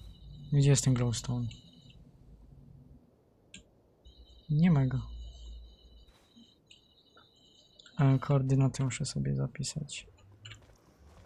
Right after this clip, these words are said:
No, przynajmniej widzicie, e, kiedy nagrywam. Tu coś jest.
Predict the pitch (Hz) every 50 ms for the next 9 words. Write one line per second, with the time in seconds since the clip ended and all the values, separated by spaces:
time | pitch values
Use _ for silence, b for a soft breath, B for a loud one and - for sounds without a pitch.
0 | - - 135 123 117 117 - - 143 135 - - - 156 151 147 147 147 143 143
1 | 143 135 127 - - 143 139 139 143 143 135 135 127 120 110 - - - - -
2 | 143 135 135 139 139 135 135 127 120 123 120 120 117 - - - - - - _
3 | - - _ - - - _ - - - _ _ _ _ _ _ - _ _ _
4 | _ _ _ _ _ _ _ _ _ _ _ _ - - 156 - - 123 110 -
5 | - 123 110 - - - -